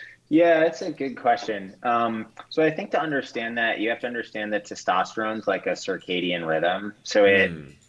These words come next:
Speaker 1: peaks at four in the morning, you know, and then goes down afterwards. And, you know, if you give someone exogenous testosterone, like a shot, you're shutting down their body's ability to make its own testosterone and giving it back to them. So you're sort of short-circuiting that entire
Speaker 2: Mm-hmm.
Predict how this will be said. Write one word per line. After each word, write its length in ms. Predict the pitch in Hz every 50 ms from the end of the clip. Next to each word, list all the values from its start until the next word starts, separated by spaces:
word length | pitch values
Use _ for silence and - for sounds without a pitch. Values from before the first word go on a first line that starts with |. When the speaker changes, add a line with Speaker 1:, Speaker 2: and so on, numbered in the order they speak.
| _
Speaker 1:
peaks 300 | - - 165 165 156 - 151
at 140 | - - -
four 240 | - 123 120 117
in 60 | 113 104
the 80 | 95
morning, 720 | 98 107 110 110 104 95 87 85 85 85 87 90 92 92 -
you 160 | - 107 104 101
know, 240 | 98 98 98 98
and 100 | 101 101
then 120 | 101 101 98
goes 260 | 101 95 92 90 -
down 440 | - 107 104 104 104 104 104 98 98
afterwards. 680 | 90 90 90 - - 98 90 87 90 90 92 90 90 - 104 -
And, 160 | 98 95 90 _ _ _ _ _ _ _ _ _ _ _ _ _
you 120 | 113 113
know, 60 | 110
if 100 | 107 -
you 100 | 110 113 110
give 260 | 110 139 143 139 127
someone 340 | - - 120 113 110 107 101
exogenous 600 | 98 90 82 - 110 113 123 - - 113 107 98 -
testosterone, 600 | - 101 - - 98 95 95 - - 101 95 95 92
like 180 | 87 85 82
a 40 | -
shot, 600 | - - - - 113 110 107 101 95 95 92 - 82
you're 480 | 92 101 107 110 107 104 101 101 - - _ _ _ _ _ _ _ _ _
shutting 400 | - - - 147 147 147 135 123
down 260 | 120 113 113 113 113 110
their 140 | 110 101 95
body's 300 | 98 101 104 101 95 92
ability 300 | 90 104 104 101 101 98
to 60 | 95
make 160 | 95 90 -
its 120 | 95 -
own 180 | 101 95 95 95
testosterone 640 | 87 95 - - 95 92 92 90 - 101 92 87 87
and 100 | 85 80
giving 220 | 101 95 92 87 82
it 100 | - -
back 240 | 85 87 87 - -
to 40 | 87
them. 180 | 85 80 80 78
So 100 | - 90
you're 40 | 90
sort 220 | - - 127 120 110
of 100 | 90 -
short-circuiting 800 | - - 117 113 104 - - - 110 104 - 98 95 92 90
that 200 | 87 82 82 82
entire 640 | 85 82 - - - 92 92 95 90 87 85 82 78
Speaker 2:
Mm-hmm. 120 | 85 90